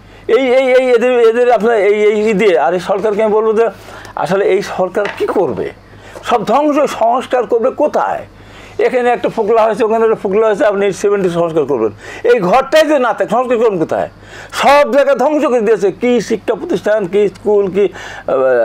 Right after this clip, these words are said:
এই স্বাস্থ্য, সব ধ্বংস করেছে। দেখেন না, শুদ্ধাচার পুরস্কার দেয়, তার নামে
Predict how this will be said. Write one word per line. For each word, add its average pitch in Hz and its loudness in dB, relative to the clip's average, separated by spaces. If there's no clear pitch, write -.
এই 127 2
স্বাস্থ্য, 214 -2
সব 240 2
ধ্বংস 240 2
করেছে। 190 0
দেখেন 208 0
না, 269 -2
শুদ্ধাচার 220 2
পুরস্কার 175 -2
দেয়, 170 4
তার 156 2
নামে 143 -2